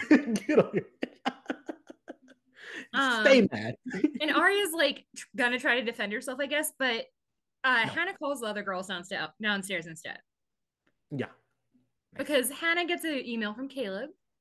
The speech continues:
Speaker 2: and it's a different perspective of Ian's video from Allison's room.
Speaker 1: Mm-hmm.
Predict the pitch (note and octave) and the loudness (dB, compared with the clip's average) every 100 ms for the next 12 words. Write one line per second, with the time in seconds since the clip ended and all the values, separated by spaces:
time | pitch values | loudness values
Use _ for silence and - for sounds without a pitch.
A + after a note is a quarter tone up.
0 | _ _ _ _ _ _ - C#4 C#4+ C#4+ | _ _ _ _ _ _ -6 -2 0 0
1 | C#4 - _ _ D4+ C#4+ A3+ F4 G4+ F#4 | -2 -6 _ _ -6 -4 -4 -2 -2 -2
2 | F4 C#4 C4+ C#4 B3 G#3 A#3 A3 A3 F#3+ | -2 -2 -2 -2 -2 -2 -4 -4 -4 -4
3 | A3 G#3 F#3+ F3+ A3 F#3 E3+ F3 - E3 | -4 -2 -4 -6 -6 -2 -2 -4 -10 -10
4 | G3+ C4 F3 D3+ F3+ G#3+ _ _ _ - | -8 -6 -6 -10 -14 -18 _ _ _ -8
5 | C#3 A2+ | -8 -6